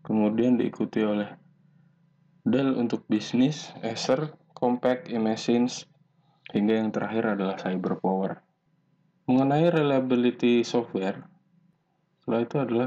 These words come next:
ketahanan dari software. Hal ini lebih sering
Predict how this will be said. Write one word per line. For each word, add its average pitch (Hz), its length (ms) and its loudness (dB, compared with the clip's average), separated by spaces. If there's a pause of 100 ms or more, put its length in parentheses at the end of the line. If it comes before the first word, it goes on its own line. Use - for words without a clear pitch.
ketahanan 110 400 0
dari 98 240 -2
software. 107 480 -6 (1120)
Hal 127 160 4
ini 135 160 4
lebih 135 240 4
sering 139 480 0